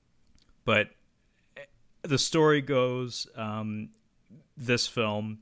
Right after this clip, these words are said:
uh, Michael Douglas was looking to have another, you know, A, A-tier star, uh, working opposite him, uh, because he, he had developed a reputation for doing these kinds of movies. And anytime you have this le-, this level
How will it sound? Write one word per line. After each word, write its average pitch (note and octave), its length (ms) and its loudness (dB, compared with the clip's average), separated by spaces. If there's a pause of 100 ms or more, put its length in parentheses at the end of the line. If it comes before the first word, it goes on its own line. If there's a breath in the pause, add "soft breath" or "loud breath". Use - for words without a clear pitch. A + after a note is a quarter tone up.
(140)
uh, G2 260 -8
Michael G#2 300 -4
Douglas G2 460 -6
was G#2 200 -8
looking G2 300 -6
to G2+ 140 -6
have F#2+ 220 -6
another, F#2 520 -8 (720 soft breath)
you A2 120 -4
know, F#2 220 -6 (400)
A, G#2+ 300 0 (120)
A-tier G#2 640 -4
star, - 560 -10 (240)
uh, F2 240 -12
working F#2+ 400 -8
opposite F#2 500 -8
him, F#2 260 -16 (300)
uh, F2 180 -16
because F2 400 -6
he, F#2+ 280 -4
he F#2+ 200 -12
had E2+ 120 -12
developed F#2 420 -6
a F#2+ 40 -8
reputation G#2+ 640 -4
for G#2 100 -12
doing A2 300 -2
these G#2 160 -6
kinds G#2 260 -6
of G2 60 -8
movies. G2 480 -6 (460 loud breath)
And C3+ 160 4
anytime D3 460 2
you B2 100 0
have A#2 240 0
this A2+ 260 -2
le-, G#2+ 180 0 (120)
this A#2 340 -2
level A2 540 -6